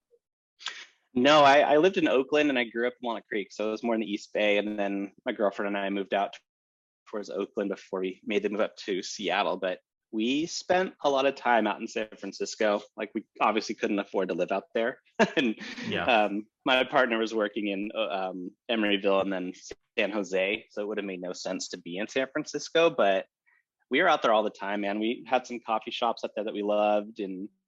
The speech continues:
Speaker 1: used to go out to Ocean Beach.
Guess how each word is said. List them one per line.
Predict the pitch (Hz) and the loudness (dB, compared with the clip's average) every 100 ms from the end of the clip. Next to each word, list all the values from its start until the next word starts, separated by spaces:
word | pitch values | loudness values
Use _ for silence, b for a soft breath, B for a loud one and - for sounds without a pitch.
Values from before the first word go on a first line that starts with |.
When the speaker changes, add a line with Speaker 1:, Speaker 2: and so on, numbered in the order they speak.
| _ _ _ _ _ | _ _ _ _ _
Speaker 1:
used | - 113 - | -2 -2 -2
to | |
go | 110 113 110 | 2 4 6
out | 110 107 | 4 2
to | 113 | 0
Ocean | 107 113 104 | 0 -2 -6
Beach. | 101 104 98 92 - - | -4 -2 -2 -2 -4 -6